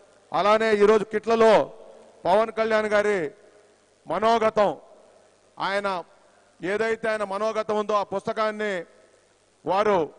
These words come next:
ఇవాళ మనకిచ్చే కిట్లలో పెట్టారు. ఆ ఈ మనోగత పుస్తకాన్ని మీ అందరూ కూడా చదివి ఒక అరగంట దీని మీద టైం స్పేర్ చేస్తే తప్పకుండా జనసేన పార్టీ యొక్క ఆవశ్యకత ఏంటి,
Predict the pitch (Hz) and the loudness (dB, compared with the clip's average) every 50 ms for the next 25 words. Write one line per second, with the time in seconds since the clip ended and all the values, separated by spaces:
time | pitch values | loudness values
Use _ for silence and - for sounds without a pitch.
0 | - - - - _ _ _ _ - 156 170 185 196 202 196 202 196 180 190 185 | -20 -20 -20 -20 _ _ _ _ -8 -4 -4 -2 -2 -2 -4 -4 -6 -8 -12 -10
1 | - 233 220 - - 196 190 - 214 226 233 220 220 208 208 202 - 208 208 202 | -8 -8 -8 -8 -10 -16 -10 -8 -6 -4 -4 -4 -4 -4 -6 -4 -2 -2 0 0
2 | 220 240 - - _ _ - _ _ _ _ _ _ _ _ _ _ _ - 165 | -2 -4 -6 -10 _ _ -20 _ _ _ _ _ _ _ _ _ _ _ -8 -6
3 | 185 202 214 214 202 185 190 202 226 247 254 247 254 247 247 196 226 220 - 240 | -4 -4 -4 -6 -6 -4 -2 0 0 2 2 2 0 0 0 0 -2 -2 -2 -2
4 | 220 233 233 233 220 220 214 190 170 170 - _ _ _ _ _ _ _ _ _ | -2 -2 -2 -2 -4 -4 -4 -4 -6 -8 -12 _ _ _ _ _ _ _ _ _
5 | - 139 165 180 185 214 226 254 254 254 254 233 240 233 226 220 185 147 - - | -10 -8 -6 -6 -4 -4 -2 0 0 0 2 2 2 2 2 0 -2 -4 -6 -12
6 | - - - - - - _ _ _ _ _ _ _ _ _ - - 180 196 240 | -20 -20 -20 -20 -20 -20 _ _ _ _ _ _ _ _ _ -6 -4 -4 -2 -2
7 | 247 247 233 202 185 185 190 196 196 208 220 226 226 220 220 208 208 202 208 208 | -2 0 0 0 -2 -2 -4 -4 -4 -4 -4 -6 -6 -6 -6 -6 -6 -6 -6 -4
8 | 220 220 220 - 208 202 214 208 - 180 214 214 202 196 208 208 202 - 208 208 | -4 -4 -4 -4 -6 -6 -6 -6 -6 -6 -6 -4 -4 -4 -6 -6 -6 -6 -6 -4
9 | 196 156 - - _ _ _ _ _ _ _ _ _ _ _ - 196 208 - - | -4 -6 -8 -10 _ _ _ _ _ _ _ _ _ _ _ -4 -4 -4 -4 -6
10 | 247 233 226 240 240 240 240 220 - 208 214 233 220 220 233 233 233 202 208 214 | -6 -4 -4 -4 -4 -4 -6 -6 -6 -6 -6 -6 -6 -6 -6 -6 -6 -4 -4 -4
11 | 208 208 214 214 208 208 202 190 185 202 220 233 226 - 240 220 233 220 - 220 | -4 -4 -4 -4 -6 -4 -6 -4 -4 -2 -2 -2 -4 -6 -8 -8 -6 -6 -6 -6
12 | 214 208 175 202 214 226 247 | -6 -6 -6 -4 -4 -4 -6